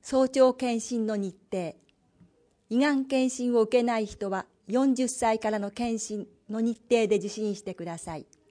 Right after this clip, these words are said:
混雑を避けるため、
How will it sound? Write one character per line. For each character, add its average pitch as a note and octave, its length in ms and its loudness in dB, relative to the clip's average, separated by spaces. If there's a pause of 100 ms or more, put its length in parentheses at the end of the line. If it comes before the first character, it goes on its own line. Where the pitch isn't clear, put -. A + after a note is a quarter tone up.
(1160)
混 C#4+ 240 2
雑 C4 260 4
を A#3+ 80 4
避 A3+ 160 -6
け A3 140 -6
る G#3 80 -2
た F#3+ 160 -6
め、 E3+ 200 -10